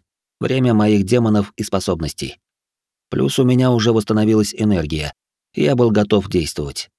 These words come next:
А еще и все склянки снова были полны, что радовало еще больше. Сдохнуть не сдохну, по крайней мере,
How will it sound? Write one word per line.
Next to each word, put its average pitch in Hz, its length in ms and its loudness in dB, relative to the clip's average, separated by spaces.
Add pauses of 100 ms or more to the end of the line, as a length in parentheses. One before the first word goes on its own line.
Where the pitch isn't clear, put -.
(380)
А - 100 -8
еще 78 260 -2
и 127 140 2
все 85 160 -4
склянки 110 380 -2
снова 107 340 0
были 98 200 2
полны, 95 460 0 (380)
что - 260 -6
радовало 110 360 2
еще 107 320 0
больше. 76 380 -6 (680)
Сдохнуть 127 540 0
не 120 120 2
сдохну, 104 440 0
по - 160 -6
крайней 82 300 -2
мере, 80 320 -4